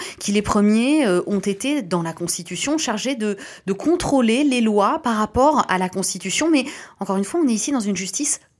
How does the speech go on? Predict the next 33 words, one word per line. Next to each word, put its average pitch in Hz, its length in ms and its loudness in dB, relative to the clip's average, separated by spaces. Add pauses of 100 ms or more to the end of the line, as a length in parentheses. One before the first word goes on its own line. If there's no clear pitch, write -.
(140)
politique, 269 540 -2
c'est-à-dire 180 440 -6
que 196 100 -4
le 185 120 -4
Sénat 208 460 0
est 175 180 -4
à 254 100 2
la 269 120 0
fois 262 280 2
une 196 200 2
assemblée 202 560 -2 (280)
parlementaire 196 680 2 (180)
et 240 120 0
une 247 200 4
assemblée 214 400 0
qui 247 180 -6
contrôle 294 640 2
le 196 120 0
résultat 185 400 -4
législatif. 185 640 -4
Donc, 208 180 0 (520)
on 165 100 -6
n'a 233 140 -2
toujours 233 420 -2
pas 202 160 0
véritablement 160 640 -4
de 196 80 -2
contrôle 180 380 -2
de 170 60 0
constitutionnalité 160 920 -6
abouti. 165 520 -4 (520)
La, 202 200 2
la, 123 440 2